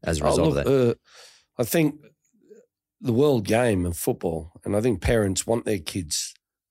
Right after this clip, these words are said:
Speaker 2: to play soccer when they're young.
Speaker 1: Yeah.
Speaker 2: And I think it's, uh, it's probably the best sport to play when you're young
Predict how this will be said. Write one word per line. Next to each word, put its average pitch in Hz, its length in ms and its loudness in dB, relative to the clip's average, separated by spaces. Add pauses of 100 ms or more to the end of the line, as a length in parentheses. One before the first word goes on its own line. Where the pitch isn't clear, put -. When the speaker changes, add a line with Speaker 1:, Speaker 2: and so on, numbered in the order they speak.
(120)
Speaker 2:
to - 100 -10
play 87 440 -6 (140)
soccer - 420 -4
when 85 160 -6
they're 82 120 -8
young. 87 320 -6 (380)
Speaker 1:
Yeah. 80 160 -2
Speaker 2:
And 151 80 2
I 139 140 4
think 107 260 -2
it's, - 360 -4
uh, 92 260 -2 (1500)
it's - 140 -10
probably 135 260 2
the 95 100 0
best 101 200 2
sport 101 300 -4
to 90 80 -8
play 131 280 0
when 101 160 -2
you're 87 120 -6
young 92 340 -6